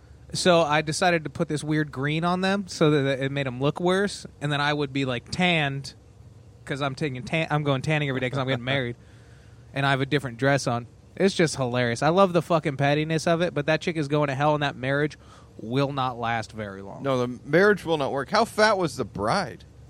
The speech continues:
Speaker 1: They were all slender-ish, you know
Speaker 2: Oh,
Speaker 1: what I
Speaker 2: so
Speaker 1: mean?
Speaker 2: she
Speaker 1: None
Speaker 2: wasn't
Speaker 1: of
Speaker 2: even fat?
Speaker 1: They weren't shapely, but they were, like, just average people. Like, you know what I mean? Not fat, but they probably don't go to the gym that much. N-,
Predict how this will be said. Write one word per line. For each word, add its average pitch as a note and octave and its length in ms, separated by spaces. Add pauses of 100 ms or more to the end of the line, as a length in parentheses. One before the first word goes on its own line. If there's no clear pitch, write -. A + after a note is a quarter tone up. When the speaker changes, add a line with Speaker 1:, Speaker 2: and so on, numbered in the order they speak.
(360)
Speaker 1:
They F#3 120
were C#4 80
all B4 180 (580)
slender-ish, D3 920
you F3 140
know F#3+ 80
Speaker 2:
Oh, - 40
Speaker 1:
what A3 60
I F#3+ 40
Speaker 2:
so G3 80
Speaker 1:
mean? G3 80
Speaker 2:
she G3 60
Speaker 1:
None F3+ 120
Speaker 2:
wasn't A#3+ 100
Speaker 1:
of A#3 60
Speaker 2:
even E3 120
fat? G3+ 440
Speaker 1:
They G#3+ 80
weren't C4+ 220
shapely, D#3 760
but C#3 200
they D#3+ 120
were, D#3+ 200
like, D3+ 240 (320)
just F3+ 180
average C3+ 500
people. A#2 440
Like, C3 240
you D3 80
know E3 60
what E3+ 100
I E3+ 80
mean? F3 160
Not E3 300
fat, D#3+ 320
but C#3 200
they C3 140
probably C#3+ 240
don't C#3 100
go C#3+ 100
to C3 40
the A#2 80
gym B2+ 280
that G#2+ 180
much. G2+ 340 (840)
N-, F3 140